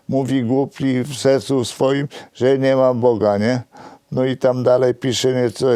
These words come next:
oni okrutni są, że nie przestrzegają przykazań i dlatego,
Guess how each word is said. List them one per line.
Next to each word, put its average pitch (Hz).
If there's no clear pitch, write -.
oni 127
okrutni 131
są, 135
że 120
nie 120
przestrzegają 127
przykazań 131
i 127
dlatego, 127